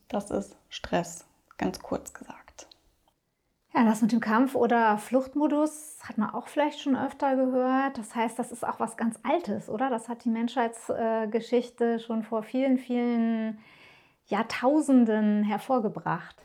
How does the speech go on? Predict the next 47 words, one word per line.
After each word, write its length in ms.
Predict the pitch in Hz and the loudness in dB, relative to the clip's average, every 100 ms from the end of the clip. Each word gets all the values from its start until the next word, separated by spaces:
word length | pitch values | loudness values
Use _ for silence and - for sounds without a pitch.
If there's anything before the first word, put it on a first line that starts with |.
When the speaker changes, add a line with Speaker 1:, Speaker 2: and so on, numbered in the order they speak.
| 370 | 4
Speaker 1:
Ja, 300 | 247 254 262 | 6 8 6
genau. 320 | 240 220 254 | 4 4 6
Und 140 | 220 202 | 4 2
das 120 | 202 | 0
war 140 | 208 | 2
auch 140 | 214 220 | 2 2
total 400 | 208 220 208 196 | -2 2 4 4
sinnvoll, 800 | 202 254 320 - 190 190 254 233 | 8 10 10 6 4 8 8 6
wenn 180 | 214 214 | 4 0
wir 60 | |
jetzt 240 | 208 202 214 | -2 -2 0
mal 420 | 202 202 202 202 | 2 2 0 0
zum 140 | 202 | 2
Beispiel 560 | 196 196 - 196 190 196 - - - | 2 2 2 2 2 -2 -10 -20 -6
in 160 | 214 208 | 2 4
die 80 | 202 | 6
Steinzeit 720 | 202 196 233 262 247 240 240 | 6 6 4 4 2 2 2
schauen. 600 | 247 233 240 247 247 254 - - - - _ | 4 4 4 4 2 0 -8 -18 -20 -20 _
Wenn 540 | - 214 208 208 202 196 | 2 6 6 6 4 4
plötzlich 400 | 214 214 226 - | 0 2 2 2
ein 300 | 202 196 190 | 4 2 4
Säbelzahntiger 1040 | 214 247 202 - 196 190 190 - 202 202 | 6 6 4 2 -2 -2 -2 0 2 0
vor 220 | - 202 | 0 2
dir 100 | 196 | 4
steht, 340 | 208 226 233 233 | 4 4 4 4
dann 180 | 208 | 2
ist 200 | 208 214 | 0 -2
es 260 | 220 214 - | -2 -4 0
super 380 | 214 254 269 254 | 4 8 8 8
sinnvoll, 640 | 214 233 262 202 190 214 | 6 4 2 4 4 4
dass 180 | 214 202 | 2 0
dein 220 | 202 196 | 0 -2
Körper 420 | 196 214 226 226 220 | 0 0 2 4 4
in 160 | 202 | 2
kürzester 640 | 202 240 254 - - 214 208 | 2 2 2 -2 2 2 2
Zeit 400 | 226 220 233 233 | 0 2 2 2
seinen 200 | 208 214 | 0 2
Organismus 640 | 196 196 226 262 208 208 | 2 2 2 2 0 0
aktiviert 800 | 202 - 202 196 233 226 254 - | -4 -2 2 4 4 2 0 0
und 300 | 208 202 196 | 2 0 2
du 360 | 208 202 202 | 2 4 2
Energievorschuss 1500 | - 196 196 202 226 247 - - - _ - 208 208 - 233 | 2 0 2 4 4 2 -4 -18 -20 _ 2 4 4 2 -4
bekommst, 500 | - - 208 220 220 | -4 -2 0 0 2
damit 220 | 208 202 | 2 4
du 60 | 202 | 0
flüchten 480 | - 269 269 - - | 6 4 4 -2 -6
kannst. 480 | - 208 - - | -4 -6 -6 -14